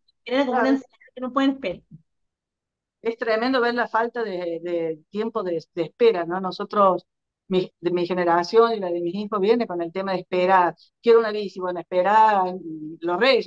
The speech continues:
Speaker 2: ¿viste? A lo mejor había que esperar nueve meses, no era que salía a comprarle ya la bicicleta. Eh, hoy los chicos no tienen esa capacidad y después entran a las empresas a trabajar de lo que sea y a los seis meses quieren ser gerente, ¿viste? Y no es así.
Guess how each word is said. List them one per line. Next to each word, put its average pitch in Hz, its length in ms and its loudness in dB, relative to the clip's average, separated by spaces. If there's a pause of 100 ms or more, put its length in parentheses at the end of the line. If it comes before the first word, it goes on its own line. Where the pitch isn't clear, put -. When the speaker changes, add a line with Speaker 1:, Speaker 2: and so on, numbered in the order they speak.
Speaker 2:
¿viste? 208 240 -2
A 190 40 -4
lo 175 100 -6
mejor 190 200 -4
había 202 160 -4
que 185 100 -10
esperar 175 240 -4
nueve 170 220 -4
meses, 202 360 -2
no 180 80 -4
era 208 120 -2
que 180 100 -10
salía 185 260 0
a 185 40 -6
comprarle 180 440 -2
ya 180 240 4
la 170 100 -8
bicicleta. 165 640 -12 (560)
Eh, 202 180 -4
hoy 226 200 8
los 233 120 0
chicos 240 260 -4
no 220 100 -2
tienen 220 340 -6
esa 185 180 -8
capacidad 208 560 0
y 220 40 6
después 226 280 4
entran 240 300 2
a 208 80 -4
las 185 140 -4
empresas 226 560 2
a 185 100 -4
trabajar 180 580 0
de 180 280 -6
lo 175 120 -6
que 175 120 -12
sea 240 340 4
y 202 40 -2
a 180 60 -4
los 170 120 -6
seis 208 180 -6
meses 233 240 -2
quieren 170 220 -4
ser 175 160 -8
gerente, 180 500 0
¿viste? 185 220 -2
Y 185 60 -2
no 208 80 -2
es 220 140 0
así. 160 320 -6